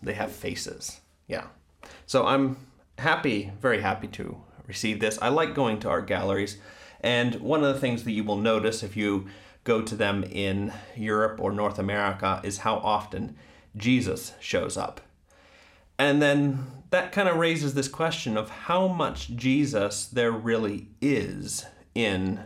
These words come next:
Western culture, Western society. The historian Yaroslav Pelikan, who worked for years and years at Yale University, um, said that if you had this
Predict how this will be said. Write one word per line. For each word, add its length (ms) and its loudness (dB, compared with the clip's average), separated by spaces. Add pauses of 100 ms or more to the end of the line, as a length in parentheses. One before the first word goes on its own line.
(440)
Western 640 -4 (640)
culture, 640 -2 (560)
Western 480 -6
society. 680 -10 (800)
The 220 0
historian 760 2
Yaroslav 800 2 (320)
Pelikan, 600 0 (100)
who 220 -4
worked 360 -2
for 120 -6
years 420 -2
and 140 -2
years 280 -2
at 120 -10
Yale 320 -2
University, 840 -4 (680)
um, 800 0 (420)
said 580 0
that 220 0
if 140 0
you 140 2
had 280 -2
this 320 -2